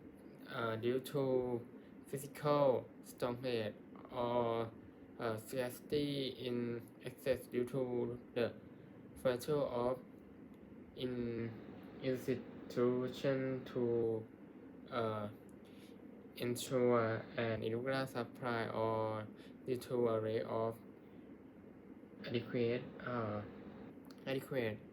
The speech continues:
infrastructure. Ten, ten bodily water,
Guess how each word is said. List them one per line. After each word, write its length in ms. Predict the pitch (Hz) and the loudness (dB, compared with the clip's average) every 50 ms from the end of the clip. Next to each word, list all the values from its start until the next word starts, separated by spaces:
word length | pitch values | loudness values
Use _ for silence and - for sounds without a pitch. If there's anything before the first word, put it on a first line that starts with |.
| - - - - - - - - - - - 131 120 123 120 117 117 113 113 113 113 113 - - - - - - - - - - - - - - - - - 131 127 - - - - - - - - - | -14 -14 -16 -16 -16 -16 -16 -16 -12 -8 -6 -4 -2 -2 -2 -2 0 0 0 -2 -2 -4 -8 -10 -12 -12 -12 -12 -12 -12 -12 -12 -12 -12 -12 -12 -6 0 2 2 2 0 -4 -12 -14 -12 -12 -10 -4 -2
infrastructure. 840 | 127 120 120 - - 131 123 123 - - - 147 139 127 113 104 104 - - - - - - - - - - - - - - - - - - - - - - - - - - - - | 0 0 0 -2 0 0 0 0 0 -2 2 4 6 6 6 4 0 -4 -10 -12 -12 -14 -14 -14 -14 -14 -14 -12 -12 -12 -12 -12 -12 -14 -14 -14 -14 -14 -14 -12 -12 -12 -8 2 6
Ten, 340 | 143 135 131 131 120 107 107 - - - - - - - - - - - - - - | 8 8 8 8 4 0 -2 -6 -10 -12 -12 -12 -14 -14 -14 -12 -12 -12 -12 -4 0
ten 340 | 147 131 127 127 127 123 123 | 2 2 2 2 2 2 4
bodily 520 | 127 127 127 127 123 127 131 143 147 143 | 6 6 8 8 8 8 6 6 6 6
water, 420 | 135 123 123 120 123 139 135 131 | 6 4 4 2 2 2 2 2